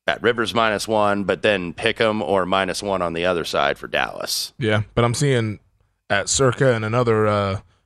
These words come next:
Speaker 2: pretty reputable, not reputable, but another, uh, sharp off-the-grid place.
Speaker 1: Mm-hmm.
Speaker 2: It's, uh, Dallas laying one there, and, uh, at others, you see Milwaukee laying one.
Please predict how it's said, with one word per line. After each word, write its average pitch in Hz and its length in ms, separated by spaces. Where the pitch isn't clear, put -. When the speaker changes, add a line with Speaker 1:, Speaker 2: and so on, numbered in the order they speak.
Speaker 2:
pretty 131 160
reputable, 110 500
not 110 220
reputable, 95 420
but 98 160
another, 104 420
uh, 92 200
sharp 143 520
off-the-grid 131 680
place. 92 260
Speaker 1:
Mm-hmm. 101 460
Speaker 2:
It's, 107 280
uh, 101 180
Dallas 107 540
laying 107 380
one 101 280
there, 92 340
and, 95 240
uh, 90 320
at 101 100
others, 113 400
you 98 60
see 107 400
Milwaukee 127 480
laying 90 300
one. 87 180